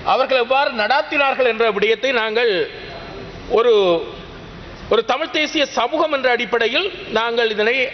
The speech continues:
ஆராய்கின்ற போது, ஒரு ஜனநாயக ஆட்சி முறை என்பதற்குள் ஒரு சர்வாதிகாரத்தை புகுத்திய ஒரு ஆட்சி முறையாகத்தான் இதை பார்க்க முடியும்.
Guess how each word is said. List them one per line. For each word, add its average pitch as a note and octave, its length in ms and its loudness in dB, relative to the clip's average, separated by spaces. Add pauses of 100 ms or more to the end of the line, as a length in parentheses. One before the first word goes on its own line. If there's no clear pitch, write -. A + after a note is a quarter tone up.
ஆராய்கின்ற G#3+ 580 0
போது, G3+ 500 2 (960)
ஒரு G#3+ 560 4
ஜனநாயக D4+ 840 0 (120)
ஆட்சி D4 400 -2
முறை C4 220 2
என்பதற்குள் A#3 600 0
ஒரு A3+ 400 4 (120)
சர்வாதிகாரத்தை C#4+ 1200 0
புகுத்திய C4+ 420 -2
ஒரு B3 120 4
ஆட்சி A#3 260 -2
முறையாகத்தான் A3 680 0
இதை A#3+ 240 2
பார்க்க A3+ 420 -2
முடியும். A3+ 320 -4